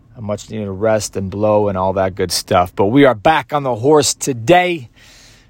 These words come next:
New week, uh, second half of the year,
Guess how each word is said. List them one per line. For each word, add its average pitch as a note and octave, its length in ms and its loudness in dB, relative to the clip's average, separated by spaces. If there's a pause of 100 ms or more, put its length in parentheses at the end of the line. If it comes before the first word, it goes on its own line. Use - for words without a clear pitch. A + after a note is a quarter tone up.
(140)
New D#3 240 2
week, F#3 680 -4 (240)
uh, - 160 -16
second C#3+ 440 0
half D3 340 -2
of D3 100 2
the B2+ 100 -4
year, G3 640 2